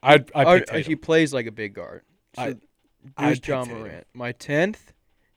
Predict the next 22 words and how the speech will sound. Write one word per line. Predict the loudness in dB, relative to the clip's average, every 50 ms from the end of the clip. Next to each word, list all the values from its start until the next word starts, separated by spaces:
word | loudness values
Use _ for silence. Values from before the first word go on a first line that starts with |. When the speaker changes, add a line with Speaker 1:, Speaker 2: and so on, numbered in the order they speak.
| _ _ -6 -2
Speaker 2:
is | 0 0 0 0 -2 -6
Chris | -10 -8 -4 -4 -4 -4 -6
Paul. | -10 -14 -14 -14 -16 _ _ _ _ _ _ _ _ _ _ _ _
Speaker 1:
No. | -16 -16 -16 -16 -16 -20 _ _ _ _ -20
Yeah, | -18 -18 -18
no, | -18 -18 -18
I'm | -18 -18 -18
still | -16 -16 -16
picking | -16 -16 -18 -20 -20 -18
Tatum. | -16 -14 -12 -12 -12 -12 -12 -14 _ _
Speaker 2:
Dude, | -10 -10 -10 -10 -12
Chris | _ -18 -18 -18 -18
Paul | _ -18 -18 -18 -16
is | -16
so | -8 -2
Speaker 1:
Chris | -2 -2 2
Paul's | 6 6 6 6 6
very, | 4 4 4 4
Speaker 2:
nasty, | 4 2
Speaker 1:
very | 2 2 4 4 2 2
Speaker 2:
though. | 2
Speaker 1:
good, | 2 2 2 2 0 -2 -6